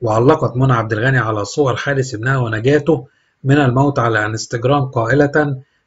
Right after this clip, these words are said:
"يا رب لك الحمد كما ينبغي لجلال وجهك وعظيم سلطانك.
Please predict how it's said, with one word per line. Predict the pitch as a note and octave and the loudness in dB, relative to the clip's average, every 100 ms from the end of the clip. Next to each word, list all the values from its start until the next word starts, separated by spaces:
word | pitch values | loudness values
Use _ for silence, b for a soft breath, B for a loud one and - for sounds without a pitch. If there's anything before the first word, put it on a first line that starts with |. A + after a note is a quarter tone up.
| B2+ | 0
"يا | B2+ C#3 C3+ | 4 6 6
رب | C#3+ E3+ C3+ - _ _ | 6 6 2 -10 _ _
لك | C3 C#3+ C3+ | -2 0 0
الحمد | A#2+ - F3+ E3 C3 A2+ | -2 0 0 0 -2 -4
كما | A2 C#3 C3 B2 | -2 0 0 0
ينبغي | A#2 A#2 C3 B2 | -2 -2 0 0
لجلال | A2+ A#2 A#2+ B2+ | 0 0 0 0
وجهك | A#2+ B2 A2 A#2+ B2 | 0 0 -2 -4 -4
وعظيم | A2+ G#2+ A2+ B2 B2 | -6 -6 -6 -4 -6
سلطانك. | A2+ B2 A2+ D3+ C#3 G#2 | -6 -6 -4 0 0 -2